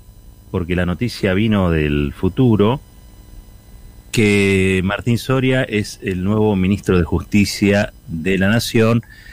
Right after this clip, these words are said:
en reemplazo de la, este, agobiada Marcela, Marcela Lozardo. Eh, ¿y por qué digo que vino del futuro? Porque ahora, a esta hora,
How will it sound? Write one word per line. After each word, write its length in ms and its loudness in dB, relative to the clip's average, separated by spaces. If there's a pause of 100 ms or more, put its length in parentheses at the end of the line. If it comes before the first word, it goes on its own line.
(500)
en 160 4
reemplazo 840 2
de 220 2
la, 340 0
este, 720 -8
agobiada 960 2
Marcela, 960 -2 (280)
Marcela 420 2
Lozardo. 500 -4 (1800)
Eh, 440 2
¿y 80 -2
por 140 -4
qué 80 0
digo 160 2
que 100 2
vino 160 2
del 100 2
futuro? 640 0 (200)
Porque 1040 0 (160)
ahora, 680 0
a 120 -2
esta 200 -4
hora, 360 0